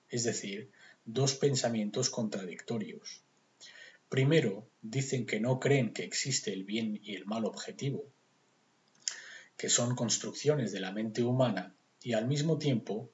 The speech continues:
creen en el karma. Entonces, pregunto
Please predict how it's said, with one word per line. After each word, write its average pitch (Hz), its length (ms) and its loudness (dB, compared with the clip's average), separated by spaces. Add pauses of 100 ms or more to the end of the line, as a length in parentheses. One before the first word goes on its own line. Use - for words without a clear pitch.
creen 117 300 0
en 113 100 -2
el 98 180 -4
karma. 117 480 -2 (480)
Entonces, 110 760 -4 (1400)
pregunto 127 640 4